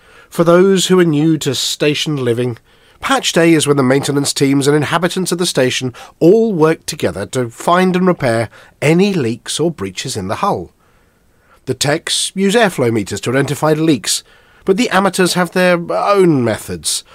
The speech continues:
Some swear their granny's old antimacassar will start flapping at the slightest notion of a leak.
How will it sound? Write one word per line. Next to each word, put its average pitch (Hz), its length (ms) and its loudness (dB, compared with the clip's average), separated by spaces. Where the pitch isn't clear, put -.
Some 180 560 0
swear 156 420 2
their 147 140 2
granny's 135 400 2
old 143 300 2
antimacassar 156 800 0
will 165 180 2
start 208 320 0
flapping 123 440 -4
at 165 120 0
the 190 60 0
slightest 190 580 -2
notion 123 260 0
of 107 80 -4
a 131 60 -2
leak. - 420 -8